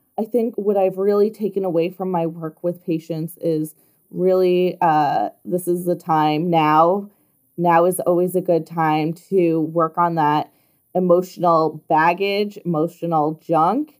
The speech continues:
because you don't want it to get in the way of a good death.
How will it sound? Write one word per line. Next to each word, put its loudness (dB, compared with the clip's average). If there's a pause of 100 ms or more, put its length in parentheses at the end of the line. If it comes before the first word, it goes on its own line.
(400)
because 0 (280)
you 2
don't 0
want 2
it -6
to 0
get 2
in -2
the 2
way 0 (320)
of -2
a -2
good -2
death. -4